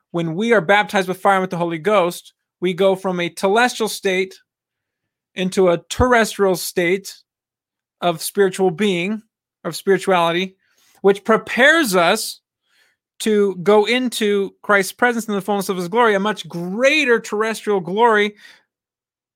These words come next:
And section eighty-four clarifies that, that if we don't have that change,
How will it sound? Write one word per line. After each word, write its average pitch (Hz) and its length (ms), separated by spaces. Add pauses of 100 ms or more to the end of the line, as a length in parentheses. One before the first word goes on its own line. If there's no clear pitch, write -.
(540)
And 185 320
section 233 480
eighty-four 220 580
clarifies 214 680
that, 180 280
that 180 120
if 175 140
we 180 100
don't 202 400
have 190 600 (320)
that 202 440
change, 190 880